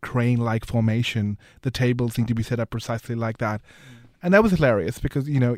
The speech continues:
Speaker 1: it's exactly something like, you know, an affluent person would say. "I don't just want, you know, a good party. I want it to be perfectly set up
Speaker 2: You know
Speaker 1: like
Speaker 2: what?
Speaker 1: that."
Speaker 2: There's a
Speaker 1: So
Speaker 2: real,
Speaker 1: <laughs>
Speaker 2: there's a real tragedy to that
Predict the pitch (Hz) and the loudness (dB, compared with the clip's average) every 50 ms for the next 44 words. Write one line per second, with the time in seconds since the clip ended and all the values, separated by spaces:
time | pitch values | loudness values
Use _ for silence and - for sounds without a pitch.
0 | - - 170 135 - 147 143 156 147 147 - 160 151 - 143 135 131 127 123 127 | -2 -2 0 2 2 4 4 4 2 4 2 0 2 2 2 2 2 2 2 2
1 | 123 120 - - - - 123 117 110 107 107 110 - - _ _ _ - 139 131 | 0 0 -2 -6 -4 0 0 2 2 0 -2 -6 -10 -16 _ _ _ -2 0 0
2 | 123 127 - - - 127 120 120 120 - - - - - 131 127 120 - 123 123 | 0 0 -2 -2 0 0 2 2 0 -2 -6 -8 -4 0 0 0 0 0 0 -2
3 | 117 113 110 - - 151 139 117 107 98 - - - - - - - 147 139 143 | 0 -2 -2 -2 -2 0 0 0 0 -4 -6 -14 -20 -20 -12 -4 0 4 6 6
4 | 147 143 139 147 135 - - 127 123 120 120 117 - - 123 120 117 110 110 107 | 6 6 4 2 0 0 0 2 2 2 0 0 -2 0 0 2 2 2 0 -2
5 | - _ _ _ _ _ _ _ _ - 127 123 117 127 135 135 - - 127 117 | -4 _ _ _ _ _ _ _ _ -6 -4 -2 2 2 2 4 4 2 2 4
6 | 110 110 107 110 104 107 107 113 110 110 107 - 113 110 117 110 - 123 120 117 | 2 2 0 -2 -2 -2 0 0 0 0 -2 -2 -4 -4 -4 -2 -2 -2 -2 -2
7 | - - 117 107 98 - 104 107 101 - 110 101 143 113 101 101 147 127 143 139 | -4 -6 -8 -8 -6 -4 -6 -4 -4 -2 -2 -2 -2 -4 -4 -6 -6 -6 -4 -2
8 | 147 156 170 170 156 - _ _ - - - - - - - 151 - - - - | -2 -2 -2 -2 -6 -10 _ _ -20 -20 -12 -6 -4 -4 -4 -4 -6 -10 -18 -14
9 | - - 135 127 127 156 165 170 - - 139 127 127 - - 123 113 127 | -8 -6 -4 -2 -2 -4 -4 -6 -6 -6 -6 -6 -6 -6 -10 -8 -4 -2